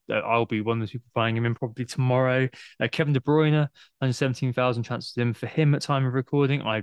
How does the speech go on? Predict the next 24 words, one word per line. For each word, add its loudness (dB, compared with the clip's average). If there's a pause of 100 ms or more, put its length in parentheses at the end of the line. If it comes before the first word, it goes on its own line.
probably, 0
well, -4
I've, -6
I, -4
I, -10
spoilers, 0
I've 0
already -2
bought -2
him. -4 (340)
Uh, -2 (580)
<laughs> 2
Stones, 0
over -2
a -8
hundred -2
thousand -2
transfers -6
in -6
for -4
him. 0 (240)
Uh, -2 (100)
Diogo 2
Jota, 0